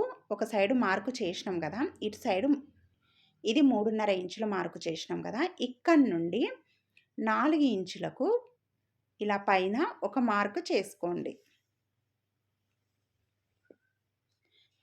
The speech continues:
తర్వాత ఆ నాలుగు ఇంచుల నుంచి ఒక ఇంచు కిందికి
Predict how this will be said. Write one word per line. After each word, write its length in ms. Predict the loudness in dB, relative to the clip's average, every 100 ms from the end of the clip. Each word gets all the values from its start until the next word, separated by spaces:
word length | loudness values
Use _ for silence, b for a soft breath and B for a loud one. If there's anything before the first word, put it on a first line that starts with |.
| -4
తర్వాత 420 | -2 0 -2 0 0 -2 B B _ 4
ఆ 80 | 6 8
నాలుగు 360 | 6 2 2
ఇంచుల 280 | 2 2 2
నుంచి 300 | 0 0 0 0
ఒక 140 | 0 -2 2
ఇంచు 300 | 2 0 -6
కిందికి 440 | -12 -10 -8 -4